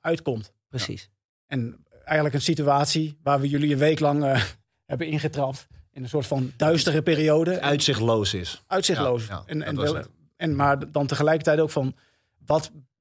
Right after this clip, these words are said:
Speaker 1: maakt dan toch dat je daar doorheen komt? Nou, dat zal toch ergens met motivatie te maken hebben. En dus veerkracht. Dus het vermogen om jezelf weer in balans te brengen.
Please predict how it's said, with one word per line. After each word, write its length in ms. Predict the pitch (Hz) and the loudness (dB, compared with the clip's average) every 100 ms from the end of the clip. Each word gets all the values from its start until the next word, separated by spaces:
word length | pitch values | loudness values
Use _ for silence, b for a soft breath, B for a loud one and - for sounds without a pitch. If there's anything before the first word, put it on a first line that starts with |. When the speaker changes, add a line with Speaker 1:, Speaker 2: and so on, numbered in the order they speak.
| _ | _
Speaker 1:
maakt 360 | 151 147 151 | -2 0 2
dan 220 | 139 131 127 | 0 0 0
toch 220 | 170 135 | 0 2
dat 200 | 143 139 | 0 0
je 100 | 143 | 0
daar 200 | 131 135 | 2 2
doorheen 360 | 123 123 190 | 2 2 2
komt? 360 | 180 117 92 - _ _ _ _ _ _ _ _ _ _ | 2 0 -2 -10 _ _ _ _ _ _ _ _ _ _
Nou, 140 | - 131 | -10 -6
dat 160 | 139 | -2
zal 140 | - 160 | 0 0
toch 160 | 175 | -2
ergens 400 | - 147 139 - 156 | 0 0 0 -2 -4
met 180 | 139 139 | -2 0
motivatie 640 | 143 135 123 185 202 160 | 0 0 2 2 2 -2
te 80 | 139 | 0
maken 340 | 131 117 117 | 2 2 2
hebben. 280 | 113 165 190 _ _ _ _ | 0 -2 -8 _ _ _ _
En 320 | 175 165 120 _ - | 0 0 -2 _ -4
dus 220 | 143 127 | -2 0
veerkracht. 560 | - 202 - 120 113 - | 0 0 0 -4 -4 -10
Dus 140 | - 127 | -10 -8
het 120 | 123 | -4
vermogen 440 | 156 139 147 143 | -2 2 2 2
om 120 | 151 139 | 0 0
jezelf 300 | 131 151 135 | 2 2 2
weer 140 | 147 | 0
in 100 | 147 | 0
balans 320 | 135 147 180 | 2 2 2
te 80 | 165 | 0
brengen. 420 | 139 131 143 175 | 0 0 -2 -8